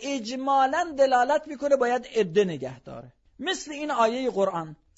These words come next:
"و اذا طلقتم النِّسَاءَ فَبَلَغْنَ اجلهن فَلَا تعضلوهن ان ینکحن ازواجهن اذا تراضوا بینهم بِالْمَعْرُوفِ." میگه وقتی طلاقشون دادید زنهاره،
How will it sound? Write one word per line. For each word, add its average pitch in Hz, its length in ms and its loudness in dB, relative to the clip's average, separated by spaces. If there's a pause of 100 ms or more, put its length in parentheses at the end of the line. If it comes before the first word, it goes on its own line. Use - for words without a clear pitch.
(380)
"و 151 120 0
اذا 247 380 2
طلقتم 254 760 -2
النِّسَاءَ 226 840 0
فَبَلَغْنَ 220 720 0
اجلهن 226 1040 -2 (100)
فَلَا 294 640 4
تعضلوهن 247 840 0
ان 240 220 -4
ینکحن 226 600 -4
ازواجهن 208 920 -4 (600)
اذا 247 300 2
تراضوا 220 640 -2
بینهم 269 720 0
بِالْمَعْرُوفِ." 180 560 -6 (240)
میگه 214 260 0
وقتی 240 380 2
طلاقشون 233 840 2
دادید 233 300 -2
زنهاره، 220 1000 0